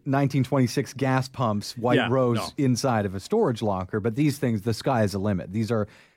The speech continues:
Speaker 1: for, for people who have nice, uh, maybe a country yard or something, they wanna
Speaker 2: Yeah.
Speaker 1: do something special for their garage or their car collection. This is always the choice item. So,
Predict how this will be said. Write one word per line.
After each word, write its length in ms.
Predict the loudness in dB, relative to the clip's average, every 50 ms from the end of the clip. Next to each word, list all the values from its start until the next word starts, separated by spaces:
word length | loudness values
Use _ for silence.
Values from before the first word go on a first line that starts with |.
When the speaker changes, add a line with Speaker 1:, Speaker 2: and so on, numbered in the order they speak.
| _ _
Speaker 1:
for, 220 | -2 0 0 0 0
for 140 | -2 -4
people 220 | 0 0 0 2 2
who 40 | 2
have 200 | 2 0 0 0
nice, 340 | 0 0 0 0 -2 -2 -4
uh, 260 | -4 -4 -4 -6 -6 -2
maybe 240 | -2 -2 -2 -2 -4
a 20 |
country 420 | -6 -4 -2 -2 0 0 0 -2
yard 380 | 0 2 2 4 4 2 2 2
or 60 | 0
something, 300 | 0 -2 -2 -2 -2 -2
they 100 | 0 -2
wanna 180 | 0 0 -2 -2
Speaker 2:
Yeah. 60 | -2
Speaker 1:
do 120 | -2 -4
something 300 | -2 -2 -4 -4 -4 -6
special 420 | -8 -4 -2 -2 -2 0 0 -2 -2
for 120 | -2 -2
their 100 | -2 -2
garage 500 | -4 -4 -6 -2 -2 0 0 0 -2 -2
or 40 | -6
their 100 | -10 -10
car 260 | -8 -4 -2 -2 -2
collection. 460 | -2 -2 -2 -2 -2 -2 -4 -6 -6 -6 -8 -20 _ _ -4
This 200 | 0 0 2 2
is 100 | 2 2
always 360 | 4 4 4 4 2 0 -2
the 100 | -6 -8
choice 340 | -6 -2 -2 -2 -2 0 -2
item. 280 | -4 -4 -4 -8 -10 -8
So, 260 | -4 -2 -2 -2